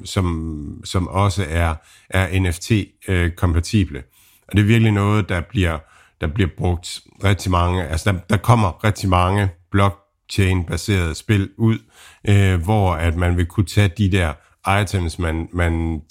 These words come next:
tjener og finder og, og køber, øh, med fra et spil,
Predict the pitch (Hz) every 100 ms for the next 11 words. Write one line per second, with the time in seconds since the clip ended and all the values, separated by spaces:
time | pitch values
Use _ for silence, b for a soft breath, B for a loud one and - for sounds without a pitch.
0 | - 107 87 78 76 73 - 110 90 71
1 | 69 80 76 - - 85 78 76 - 107
2 | 78 73 B B B - 95 95 104 95
3 | 95 101 92 - 95